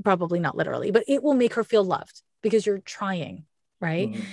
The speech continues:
Speaker 1: Because part of what happens, and Elaine, correct me if I'm wrong, is that Raj, when you kind of, like, disassociate or you're not really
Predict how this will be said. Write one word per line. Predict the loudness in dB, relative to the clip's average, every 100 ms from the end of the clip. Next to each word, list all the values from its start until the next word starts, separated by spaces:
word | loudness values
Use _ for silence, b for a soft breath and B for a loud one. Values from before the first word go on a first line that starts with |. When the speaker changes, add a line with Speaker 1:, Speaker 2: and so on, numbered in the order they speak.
| B B
Speaker 1:
Because | 4 4
part | 4 2
of | 4
what | 2 0
happens, | -2 -2 0 0 2
and | 0
Elaine, | 0 -4 -2
correct | -4 -4
me | -2
if | -2
I'm | 0
wrong, | 2 4 2
is | -2 -2
that | 0 0 -2 _ _ 0
Raj, | 4 6 6
when | 2
you | 2
kind | 0 -2
of, | 0
like, | -2 -2
disassociate | -12 -6 2 2 2 4 4
or |
you're | 4
not | 2 -2
really | -4 -4